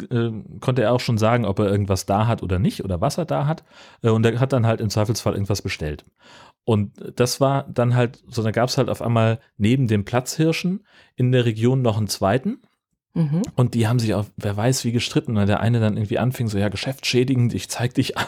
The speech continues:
Speaker 1: <laughs> und so ein
Speaker 2: Oh
Speaker 1: Scheiß.
Speaker 2: Gott.
Speaker 1: Das war ganz furchtbar. Aber es waren halt so diese, also ich hab noch ein, noch ein sehr, sehr lebhafte Erinnerung daran, wie,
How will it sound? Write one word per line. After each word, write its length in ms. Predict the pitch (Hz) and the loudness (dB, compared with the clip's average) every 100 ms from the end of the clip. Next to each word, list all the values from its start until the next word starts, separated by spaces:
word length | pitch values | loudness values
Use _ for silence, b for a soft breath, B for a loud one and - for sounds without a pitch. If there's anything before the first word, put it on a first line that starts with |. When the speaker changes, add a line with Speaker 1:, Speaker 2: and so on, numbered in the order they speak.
| - | -2
Speaker 1:
<laughs> 220 | 135 - | -2 -2
und 100 | - | -8
so 160 | - 135 | -6 -4
ein 60 | |
Speaker 2:
Oh 20 | |
Speaker 1:
Scheiß. 260 | - - - | -4 -2 -2
Speaker 2:
Gott. 100 | - | -2
Speaker 1:
Das 120 | - | -4
war 240 | - - - | -6 -6 -4
ganz 220 | 131 - | -4 -2
furchtbar. 400 | - 277 - 127 B B B B | -2 -2 -2 -6 B B B B
Aber 320 | 120 113 113 - _ _ B B B | 0 2 0 -6 _ _ B B B
es 180 | - - | -4 0
waren 220 | 117 143 | 2 2
halt 200 | 151 147 | 2 2
so 140 | - 143 | 0 0
diese, 440 | 139 131 135 135 127 _ _ _ _ _ _ _ - - | 0 0 2 0 -4 _ _ _ _ _ _ _ -10 -2
also 160 | 110 | 0
ich 80 | 113 | 2
hab 240 | 135 - | 0 0
noch 240 | 131 120 113 | 0 2 2
ein, 100 | 113 - | 0 0
noch 140 | 107 | 0
ein 100 | 113 | 0
sehr, 320 | 104 123 131 107 | 2 2 2 0
sehr 260 | 120 120 | 2 2
lebhafte 500 | 107 113 - 131 - | 2 -2 0 -4 0
Erinnerung 360 | 98 127 127 123 | 0 0 0 -2
daran, 340 | 113 117 117 | -2 -2 -2
wie, 240 | 107 117 | -2 -4